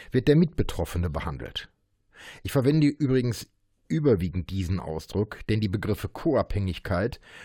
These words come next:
und Co-Alkoholiker werden oft falsch verstanden. Auch die Suchthilfen verwenden immer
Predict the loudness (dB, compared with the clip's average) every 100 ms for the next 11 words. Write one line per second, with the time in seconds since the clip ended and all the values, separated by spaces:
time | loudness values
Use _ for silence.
0 | -8 -6 0 4 4 4 2 0 2 2
1 | 2 2 2 0 0 0 -2 -4 -2 -2
2 | -2 -4 -4 -4 -6 -8 -18 -20 _ _
3 | _ -8 -4 -2 2 2 0 0 0 2
4 | 0 -2 -6 -6 0 4 4 4 2 2
5 | 4 2